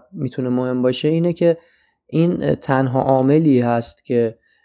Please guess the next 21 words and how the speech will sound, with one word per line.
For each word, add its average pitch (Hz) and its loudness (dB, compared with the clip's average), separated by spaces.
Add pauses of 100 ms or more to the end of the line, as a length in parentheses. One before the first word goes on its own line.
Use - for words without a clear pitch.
(160)
حالا 113 -2
غیر 139 6
از 120 -2
پدر 123 0
که 123 -4
رفت 117 -4
آمد 127 -4
داره 120 2
به 117 2
بیرون 117 0
از 113 -4
خونه، 135 -2 (640)
با 131 2
ما-، 123 4
مادر 139 2
ما 139 -2
نمی‌بینیم 117 0
ازش 113 -6
رفت 113 -10
آمدی 113 -8
اصلاً - -10